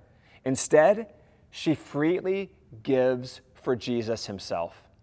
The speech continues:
She didn't qualify her gift. She didn't put parameters around it. She didn't give insisting on directing its outcome. And she didn't go halfway. Like, she gave up something she valued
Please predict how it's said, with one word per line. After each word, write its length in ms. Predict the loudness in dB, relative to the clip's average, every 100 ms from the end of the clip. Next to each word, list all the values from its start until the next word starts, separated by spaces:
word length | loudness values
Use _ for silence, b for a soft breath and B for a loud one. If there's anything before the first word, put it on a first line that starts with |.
| _ _ _ _ b b b
She 220 | -8 0
didn't 240 | 4 4 2
qualify 680 | -2 4 4 4 6 6 6
her 100 | 0
gift. 480 | -4 -6 -8 -20 -20 _ _ _ _ _ -20 B
She 180 | -4 2
didn't 280 | 6 6 4
put 200 | -2 -2
parameters 640 | 0 2 2 0 0 0
around 360 | -4 -6 -8 -10
it. 120 | -12 _ _ _ _ b b b
She 200 | -2 2
didn't 340 | 4 2 0
give 340 | 6 6 6 4
insisting 600 | -2 0 -2 0 -2 0
on 180 | 0
directing 480 | 0 4 4 4 -2
its 140 | 0 0
outcome. 640 | 2 0 -4 -8 -8 -12 -20 _ b b b
And 120 | -6
she 180 | -2 4
didn't 280 | 8 8 8
go 160 | 8
halfway. 760 | 8 4 2 2 0 0 -4 -16 _ _ _ _ b
Like, 140 | -4 -2
she 240 | 0 2
gave 300 | 8 8 10
up 160 | 8 6
something 360 | 0 2 -2
she 200 | -4 -4
valued 760 | 0 6 6 6 4 0 -2